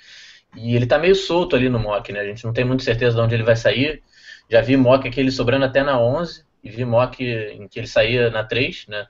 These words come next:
Pro, pro Boston Celtics. Então, acho que ele pode ser mais ou menos o que o Winslow foi no draft passado, né? Em que o Winslow era cotado ali pra tá figurando entre o top cinco, top seis,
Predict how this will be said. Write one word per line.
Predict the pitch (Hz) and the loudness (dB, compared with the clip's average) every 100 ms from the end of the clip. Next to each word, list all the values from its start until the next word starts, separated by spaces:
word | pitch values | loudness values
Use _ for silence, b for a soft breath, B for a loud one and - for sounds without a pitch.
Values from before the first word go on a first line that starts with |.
| _ _ _ | _ _ _
Pro, | 98 98 98 95 95 95 117 - | -10 -8 -8 -8 -10 -14 -16 -14
pro | 95 | -8
Boston | 98 - | -6 -6
Celtics. | 117 113 120 - - B B B B B | 0 2 2 -4 -18 B B B B B
Então, | 95 - 117 120 123 127 127 120 | -12 2 4 6 4 2 2 4
acho | 120 - | 2 2
que | |
ele | 135 | 0
pode | 123 135 131 | 4 4 2
ser | - 135 143 139 | 2 4 6 6
mais | 127 127 | 4 0
ou | 127 | 0
menos | 127 131 | 0 -2
o | 131 | -4
que | 131 | -4
o | 139 135 127 123 | -2 0 0 -2
Winslow | 135 123 127 | -4 -4 -4
foi | 117 123 135 135 - - | -4 -2 -2 -4 -10 -16
no | 101 | -2
draft | 107 113 - | 0 0 -2
passado, | 113 - 120 123 | -2 2 0 0
né? | 113 | -4
Em | 110 | -6
que | - 107 101 _ b b b | -12 -14 -14 _ b b b
o | 107 | -16
Winslow | 107 107 | -6 2
era | 113 110 | 4 4
cotado | 110 117 110 | 2 2 2
ali | 107 | 0
pra | - 107 | 0 2
tá | - 107 104 | 4 4 4
figurando | - - 110 110 | 0 -6 -6 -4
entre | 110 113 | -6 -4
o | |
top | - 110 - | 0 0 -2
cinco, | - 127 131 | -4 -4 -2
top | - - - | -2 -2 -2
seis, | 120 135 135 | -4 -4 -6